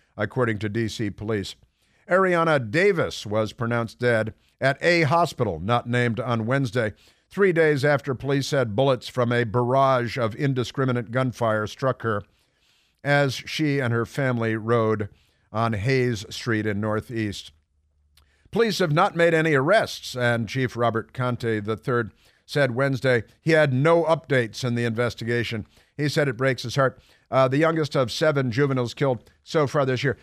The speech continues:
I just want to point out that Al Charlatan will never utter this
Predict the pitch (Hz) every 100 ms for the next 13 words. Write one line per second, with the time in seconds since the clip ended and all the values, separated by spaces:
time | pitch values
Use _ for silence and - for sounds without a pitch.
0 | _ 156 240 247 247 165 175 175 160 113
1 | _ _ _ - 139 139 - 156 214 233
2 | - 214 220 147 120 110 104 104 _ _
3 | - 135 147 131 139 165 175 - 151 151
4 | 127 131 120 -